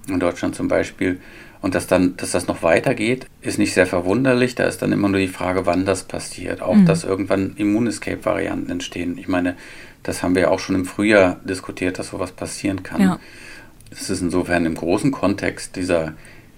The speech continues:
Speaker 1: Gesamtdynamik der Pandemie dann nicht überraschend. Wenn man so antizipatorisch damit rechnet, dann muss man eben auch zum Beispiel über eine Impfpflicht nachdenken, damit gewährleistet ist, dass wir nicht permanent jedes Jahr zwei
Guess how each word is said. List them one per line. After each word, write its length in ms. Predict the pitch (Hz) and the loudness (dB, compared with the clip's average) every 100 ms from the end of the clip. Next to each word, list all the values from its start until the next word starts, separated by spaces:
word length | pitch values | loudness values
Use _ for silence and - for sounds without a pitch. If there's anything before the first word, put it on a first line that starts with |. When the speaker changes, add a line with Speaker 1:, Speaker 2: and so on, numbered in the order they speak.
| - | -6
Speaker 1:
Gesamtdynamik 840 | 90 85 101 - 101 90 92 90 | -2 0 -2 0 2 4 2 0
der 80 | - | -4
Pandemie 460 | - 92 90 87 90 | -6 -2 0 2 2
dann 180 | 92 | 2
nicht 200 | 87 87 | 0 -4
überraschend. 640 | - 82 80 78 - 156 156 - - - - - - - - | -2 0 0 -4 -4 -6 -6 -18 -20 -20 -20 -20 -20 -10 -2
Wenn 160 | 92 | -2
man 180 | 92 90 | 0 -2
so 120 | 90 - | -4 -4
antizipatorisch 1160 | 92 90 - 90 90 85 95 95 104 104 - - - - | -4 -6 -10 -8 -6 -6 -2 0 0 -2 -6 -14 -16 -4
damit 380 | 92 87 90 | -2 -2 -4
rechnet, 420 | 95 85 - - - | -4 -4 -6 -6 -4
dann 160 | 98 | -4
muss 200 | 95 92 | -4 -4
man 140 | 98 92 | -4 -2
eben 240 | 90 87 | -2 -4
auch 540 | 87 90 107 113 - - - - - - - - | -4 2 2 2 -6 -20 -20 -20 -20 -20 -20 -14
zum 160 | - 95 | 0 6
Beispiel 340 | 98 101 98 | 6 6 0
über 80 | 95 | 2
eine 140 | 90 | 2
Impfpflicht 440 | 90 95 - 90 - | 2 -2 -4 -4 -2
nachdenken, 760 | 85 82 - 90 90 98 95 - | -4 -4 -2 0 0 -2 -6 -2
damit 340 | 92 90 98 | 0 2 0
gewährleistet 720 | 95 90 95 117 92 - - | -2 0 2 6 6 4 -4
ist, 220 | 95 - | -4 -4
dass 160 | 95 - | -8 -4
wir 100 | 92 | 0
nicht 400 | 92 95 95 - - - - - - - - | 0 0 -6 -18 -20 -20 -20 -20 -20 -20 -16
permanent 840 | - 92 104 110 98 92 92 107 - | -4 0 2 4 4 4 2 0 -2
jedes 300 | 95 95 92 | 0 0 0
Jahr 240 | 90 87 90 | -4 -4 -6
zwei 540 | - 90 90 92 | -4 -2 -2 -4